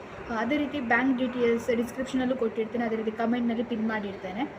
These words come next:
Then ಇಲ್ಲಿ ಫೋಟೋ ಕೂಡ ಹಾಕಿದ್ದೇನೆ, ಸ್ಕ್ಯಾನ್ ಹಿಡಿದು ಫೋಟೋ ಹಾಕ್ತೇನೆ ನಾನು ವಿಡಿಯೋದಲ್ಲಿ, ನೀವು ಅದನ್ನು ಸ್ಕ್ರೀನ್‌ಶಾಟ್ ತೆಗೆದು ಸ್ಕ್ಯಾನ್ ಮಾಡ್ಬೋದು.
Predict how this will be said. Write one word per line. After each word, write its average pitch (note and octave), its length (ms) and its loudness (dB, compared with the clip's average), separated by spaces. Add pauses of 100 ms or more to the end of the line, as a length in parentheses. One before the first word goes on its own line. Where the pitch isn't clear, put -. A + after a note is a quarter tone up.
(200)
Then C4+ 180 4
ಇಲ್ಲಿ C4 160 2
ಫೋಟೋ A#3+ 240 0
ಕೂಡ B3+ 180 4
ಹಾಕಿದ್ದೇನೆ, G#3+ 300 -4
ಸ್ಕ್ಯಾನ್ C4+ 340 2
ಹಿಡಿದು B3+ 200 0
ಫೋಟೋ A#3 240 -2
ಹಾಕ್ತೇನೆ G#3 320 -8
ನಾನು F#3 160 -8
ವಿಡಿಯೋದಲ್ಲಿ, G#3 360 -2
ನೀವು A3 120 -2
ಅದನ್ನು G#3+ 280 -2
ಸ್ಕ್ರೀನ್‌ಶಾಟ್ G#3+ 480 -4
ತೆಗೆದು G#3 240 -6 (340)
ಸ್ಕ್ಯಾನ್ B3 400 4
ಮಾಡ್ಬೋದು. G3 420 -2